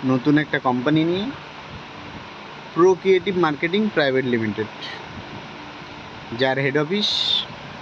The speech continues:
যার হেড অফিস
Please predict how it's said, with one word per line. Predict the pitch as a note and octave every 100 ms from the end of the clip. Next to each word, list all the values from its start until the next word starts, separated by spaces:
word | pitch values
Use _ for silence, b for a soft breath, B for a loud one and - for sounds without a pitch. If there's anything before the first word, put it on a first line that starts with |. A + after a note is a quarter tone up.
| - - - - - - - - - - - A#2+ - - - - - - - - - - C3+
যার | A#2 B2+ B2 B2
হেড | A#2 B2+ B2+
অফিস | C#3 D3 E3+ -